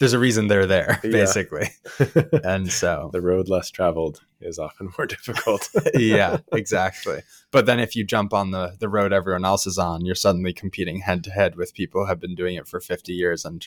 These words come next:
Speaker 1: really know <laughs> what they're doing.
Speaker 2: Absolutely.
Speaker 1: So
Speaker 2: Yeah.
Speaker 1: it's a mixed bag.
Speaker 2: It is. <laughs> Um, interesting. I had a thought just a moment ago and now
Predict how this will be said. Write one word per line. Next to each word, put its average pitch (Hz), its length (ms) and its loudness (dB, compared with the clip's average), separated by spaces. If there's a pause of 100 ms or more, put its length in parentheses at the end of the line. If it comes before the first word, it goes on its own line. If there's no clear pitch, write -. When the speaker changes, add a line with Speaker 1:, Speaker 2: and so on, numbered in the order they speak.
Speaker 1:
really 95 320 -4
know 73 120 -8
<laughs> - 20 -4
what 104 180 -2
they're 120 160 4
doing. 92 400 0
Speaker 2:
Absolutely. 82 640 -4
Speaker 1:
So 80 460 2 (500)
Speaker 2:
Yeah. 90 360 4 (520)
Speaker 1:
it's - 140 -10
a - 20 2
mixed 87 240 -2
bag. 87 340 -2 (260)
Speaker 2:
It 107 220 -8
is. 78 420 -10 (500)
<laughs> - 800 0 (840)
Um, 82 500 0 (680)
interesting. 90 580 -6 (640)
I 110 60 -6
had 113 80 -4
a 107 40 -12
thought 98 300 0
just - 200 -10
a 95 40 -2
moment 82 240 0
ago 80 200 -4
and 82 120 -6
now 82 340 -6